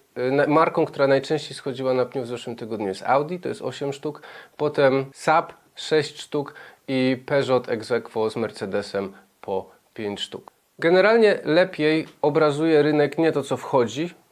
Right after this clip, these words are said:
mm, w ogłoszenia, tylko to właśnie, co schodzi na pniu. Mm, większość ogłoszeń, które widzicie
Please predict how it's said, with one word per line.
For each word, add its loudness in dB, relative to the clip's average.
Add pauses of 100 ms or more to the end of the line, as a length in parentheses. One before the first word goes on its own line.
(140)
mm, -4
w -8
ogłoszenia, -2
tylko -6
to 2
właśnie, -2
co -14
schodzi -8
na -2
pniu. -4 (360)
Mm, 2 (300)
większość 2
ogłoszeń, -2
które -8
widzicie -4